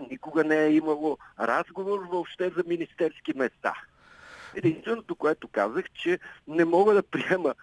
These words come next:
председател на Народното събрание срещу някаква такава договорка и коалиция.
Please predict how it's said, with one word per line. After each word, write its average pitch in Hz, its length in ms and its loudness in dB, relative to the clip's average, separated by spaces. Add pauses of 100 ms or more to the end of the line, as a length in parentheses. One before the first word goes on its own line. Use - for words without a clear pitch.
(320)
председател 156 680 2
на 131 120 -2
Народното 123 640 -4
събрание 165 580 -2 (440)
срещу 202 360 -8
някаква 175 380 -4
такава 147 460 0
договорка 131 640 0
и 131 340 -6
коалиция. 104 680 -8